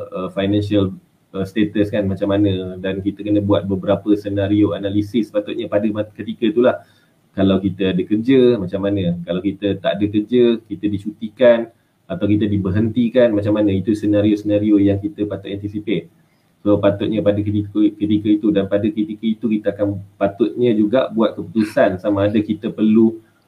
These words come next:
uh, mencairkan aset-aset yang ada. Contoh, kalau kita ada banyak rumah, mungkin ada be-, se-, se-,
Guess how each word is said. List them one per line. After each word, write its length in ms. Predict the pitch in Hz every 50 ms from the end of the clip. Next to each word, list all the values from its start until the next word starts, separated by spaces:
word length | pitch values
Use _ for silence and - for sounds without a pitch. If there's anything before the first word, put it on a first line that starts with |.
| _ _ _ -
uh, 400 | 101 107 107 107 101 101 101 101
mencairkan 1300 | 101 101 104 104 104 104 104 104 104 104 101 101 101 101 101 104 110 113 110 110 107 - 117 110 - -
aset-aset 480 | 98 95 - - 110 98 101 104 - 98
yang 240 | 101 104 104 104
ada. 160 | 104 107 107 107 107
Contoh, 320 | 104 104 104 104 104 98 101
kalau 160 | 101 98 101
kita 160 | 101 98 98
ada 160 | 98 101 98
banyak 320 | 87 95 104 110 - - 104
rumah, 320 | 104 107 107 104 104 101
mungkin 320 | 101 101 98 104 104 101
ada 80 | 98 98 95 90
be-, 320 | 92 98 98 98 - -
se-, 160 | - 101 90 - _ _
se-, 160 | - 101 87